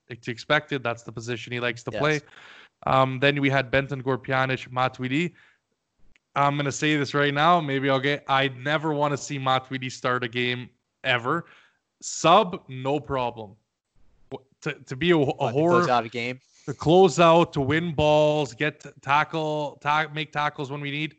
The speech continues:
Speaker 1: that's fine. I have no problem. I respect the guy. I don't wanna see him start it. That wa-, to me, was a big issue starting. And you could see when, you know,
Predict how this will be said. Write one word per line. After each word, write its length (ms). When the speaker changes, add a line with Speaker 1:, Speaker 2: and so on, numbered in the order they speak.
Speaker 1:
that's 280
fine. 480
I 80
have 200
no 240
problem. 440
I 60
respect 500
the 100
guy. 220
I 120
don't 160
wanna 180
see 180
him 120
start 320
it. 80
That 240
wa-, 220
to 160
me, 280
was 240
a 60
big 640
issue 320
starting. 440
And 120
you 100
could 120
see 180
when, 320
you 120
know, 300